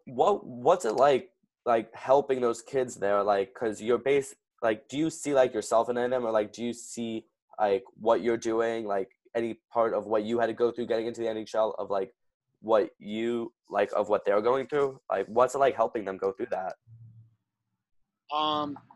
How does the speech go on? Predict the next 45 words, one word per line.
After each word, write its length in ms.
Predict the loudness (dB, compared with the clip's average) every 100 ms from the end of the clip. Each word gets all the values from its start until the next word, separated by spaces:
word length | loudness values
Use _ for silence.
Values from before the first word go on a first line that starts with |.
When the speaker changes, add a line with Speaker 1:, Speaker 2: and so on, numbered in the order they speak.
| _ _ _ _ -2
Speaker 2:
right 240 | 0 0
now, 380 | 0 2 2 0
I've, 220 | 0 -2 -2
I've 100 | -4
been 120 | 0
down 220 | 0 2
here, 200 | 0 0 0
I 80 | -2
haven't 200 | -2 -6
been 100 | -4
down 200 | -2 2
here 140 | 4
long 240 | 4 2
enough, 240 | 0 -2 0
Abe, 200 | 0 -2 -8
to 100 | -6
kinda 260 | 0 2 4
really, 340 | 2 2 0 -4 _ _ _ _ _ _ _ _ _ _ -2
I, 80 | -2 0 0
I, 140 | 0 2
I'm 180 | 2 4
enjoying 440 | 4 4 4 4
being 180 | 4 6
on 160 | 6 6
the 120 | 4
ice, 200 | 4 2
helping 280 | 2 2 0
the 100 | -2
kids 320 | 0 -2 2
that 140 | 2
are 200 | 2 0 -8 -6
wanting 220 | -6 -4
to 60 |
get 260 | -2 -2 0
better 440 | 0 2 2 -2 -6 -6
for, 440 | -4 -4 -4 -4
um, 520 | -4 -6 -8 -10 -14 _ _ _ _ _ _ _ _ _
that 140 | 4 4
are 180 | 4 2
on 200 | 2 4
their 120 | 4
journey. 460 | 2 0 0 -4 -12 -2
You 100 | 2
know, 60 |
I'm, 160 | 2